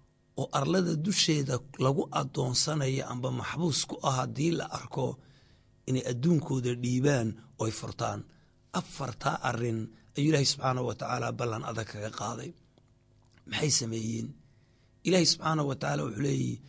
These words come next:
"Saddex way ka dhaqaaqeen, midna way reebeen." Saddex way ka dhaqaaqeen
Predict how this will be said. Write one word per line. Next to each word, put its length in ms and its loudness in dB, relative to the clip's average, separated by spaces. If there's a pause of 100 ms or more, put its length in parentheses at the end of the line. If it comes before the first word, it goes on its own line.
(200)
"Saddex 560 0 (600)
way 100 -2
ka 100 0
dhaqaaqeen, 640 -6 (720)
midna 440 4 (400)
way 200 4
reebeen." 520 -4 (640)
Saddex 400 2
way 140 0
ka 140 -2
dhaqaaqeen 680 -4